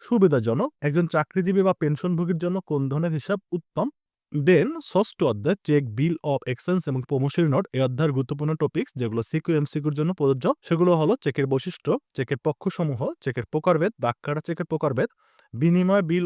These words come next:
ও অঙ্গীকারপত্রের মধ্যে পার্থক্য, বিনিময়, বিল ও চেকের মধ্যে পার্থক্য। Then নবম অধ্যায় ইলেকট্রনিক ও আধুনিক ব্যাংকিং, এখান থেকে যে গুরুত্বপূর্ণ টপিকসগুলো শিখবে সেগুলো হলো ইলেকট্রনিক ব্যাংকিং এর গুরুত্ব, গ্রাহকের জন্য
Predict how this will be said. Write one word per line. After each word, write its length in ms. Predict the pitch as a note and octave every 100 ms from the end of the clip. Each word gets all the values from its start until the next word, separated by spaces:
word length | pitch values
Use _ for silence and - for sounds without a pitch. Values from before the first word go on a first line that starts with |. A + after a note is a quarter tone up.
| D3
ও 40 | - C3+
অঙ্গীকারপত্রের 680 | C#3+ E3+ F#3 E3+ E3+ - E3+
মধ্যে 160 | D#3 - C#3+
পার্থক্য, 420 | A#2 - A#2+ - A#3+ _ _ _ -
বিনিময়, 480 | A2+ E3 F3+ G3+ G3
বিল 180 | D3+ G3 - C#3+
ও 20 | C#3 - -
চেকের 280 | G#3+ G#3 A3+ D3+
মধ্যে 180 | B2+ D#4 -
পার্থক্য। 380 | A2+ - G2 - F2 _ D3+
Then 160 | E3 F#3 F3+
নবম 200 | E3+ G3 D#3+
অধ্যায় 260 | B2+ F3 - E3+
ইলেকট্রনিক 540 | G3 G#3+ G#3+ F#3 E3+ - F3
ও 20 | C#3+ G#2+ - D3+
আধুনিক 300 | C3+ D3+ C3 A2
ব্যাংকিং, 280 | A2+ F3+ E4 _ -
এখান 160 | C#3 D3+ C#3+
থেকে 140 | D3+ C#3
যে 60 | C#3
গুরুত্বপূর্ণ 340 | C3 D3+ D3+ D3+
টপিকসগুলো 360 | D3+ D3+ D3 D#3+
শিখবে 220 | D#3+ D#3 D#4
সেগুলো 260 | - C3+ C#3 B2+
হলো 160 | C#3 D4 _ _ _ _
ইলেকট্রনিক 500 | E3 F#3 - G#3+ A3 D#3+
ব্যাংকিং 280 | C#3+ D3 F3+ F3
এর 60 | D3
গুরুত্ব, 260 | C#3 D3+ - G#3+ _ _ _ _ -
গ্রাহকের 440 | C3+ E3+ - G#3 - D#3+
জন্য 200 | E3+ C#3